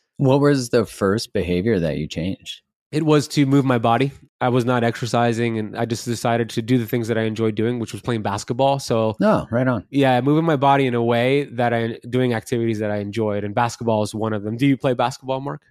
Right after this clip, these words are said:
Speaker 1: I do, and I was just saying to a friend yesterday that I just, like, I went for a trail run on Sunday, and I just thought to myself, like, "Yeah, it was fun trail running,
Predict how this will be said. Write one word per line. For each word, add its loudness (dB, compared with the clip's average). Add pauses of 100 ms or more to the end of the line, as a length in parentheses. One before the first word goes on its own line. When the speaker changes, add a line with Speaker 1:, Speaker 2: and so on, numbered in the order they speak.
(140)
Speaker 1:
I 0
do, 6
and 4
I 0
was -4
just -2
saying 2
to 2
a -2
friend -2
yesterday -2
that -2
I -4
just, 0 (420)
like, -2
I 0
went 2
for 4
a 0
trail 0
run 0 (180)
on -4
Sunday, -2 (520)
and -2
I 0
just -4
thought -2
to -10
myself, -6
like, -4
"Yeah, 2
it -4
was -2
fun 0
trail 0
running, 2